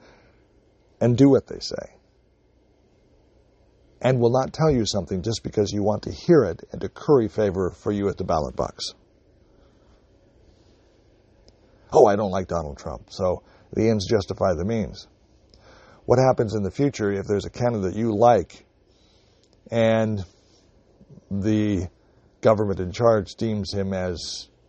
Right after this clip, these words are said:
an insurrectionist, a violator of the narrative, and so removes him from the ballot just because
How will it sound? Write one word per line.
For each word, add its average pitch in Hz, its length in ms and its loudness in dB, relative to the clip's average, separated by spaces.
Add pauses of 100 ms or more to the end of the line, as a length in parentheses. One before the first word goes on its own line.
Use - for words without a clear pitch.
(360)
an 87 140 -4
insurrectionist, 87 1080 -4 (1400)
a 104 140 -2
violator 101 760 0
of 87 100 -8
the 90 140 -6
narrative, 87 580 -4 (240)
and - 160 -6
so 127 120 2
removes 110 440 -2
him 110 160 -4
from 104 240 -6
the 104 80 -2
ballot 107 300 2
just 110 200 -6
because 107 540 -2